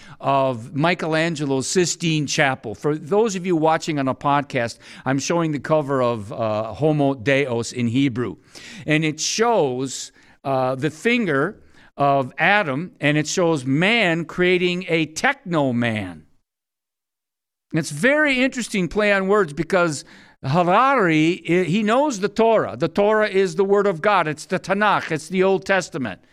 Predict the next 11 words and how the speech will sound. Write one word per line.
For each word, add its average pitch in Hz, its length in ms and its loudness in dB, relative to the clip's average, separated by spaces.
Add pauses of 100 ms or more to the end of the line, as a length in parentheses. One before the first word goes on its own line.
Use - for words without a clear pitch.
(440)
I'm 131 140 -2
assuming 185 420 -2
he 180 100 0
knows 180 260 0
some 196 220 0
of 190 60 -2
the 190 100 2
New 196 180 2
Testament. 123 560 -2
He 135 140 2
hates 175 320 0